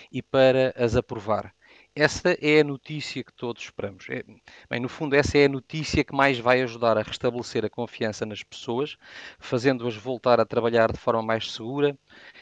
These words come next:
e a viajar, seja em trabalho, seja em lazer, de forma mais tranquila. É esse, sinceramente, na nossa visão, um dos fatores que mais pode contribuir para que esta crise não se torne numa crise financeira grave, profunda e quase sem precedentes na história recente.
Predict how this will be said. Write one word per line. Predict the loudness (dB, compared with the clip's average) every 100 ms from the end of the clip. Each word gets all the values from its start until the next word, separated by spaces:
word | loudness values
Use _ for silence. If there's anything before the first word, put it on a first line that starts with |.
| 0
e | 2
a |
viajar, | 4 4 4 6 4
seja | 0 -4 -4
em |
trabalho, | -4 2 4 4 2
seja | -4 -6
em | -6
lazer, | -6 -4 -4
de | -4
forma | -4 -2 -2
mais | -4 -4
tranquila. | -8 -8 -8 -10 -10 _ _ -4
É | 0
esse, | 2 0 -6 -16
sinceramente, | -14 -8 -2 -2 -2 -8 -10
na | -6 -6 -2
nossa | -2 -2 -4 -6
visão, | -4 0 0 0 -12 -18 -10
um | -10
dos | -6
fatores | -2 -2 -2 -8 -8
que | -2
mais | 0 0 -4
pode | -2 -2 -2
contribuir | -10 -8 -10 -8 -6 -6
para | -2 -2
que | 0
esta | -2 -2
crise | -8 -6 -6 -6
não | -8
se | -4
torne | -6 -6
numa | -8 -8
crise | -8 -8 -8 -12
financeira | -10 -8 -6 -4
grave, | 2 2 0 _ -20 -20 _
profunda | -12 -10 -8 -2 0 0 -4 -14 -10
e | -6
quase | 2 4 4
sem | -2 -8
precedentes | -8 -12 -4 -4 -4 -8 -12
na |
história | -10 -6 -6
recente. | -8 -12 -16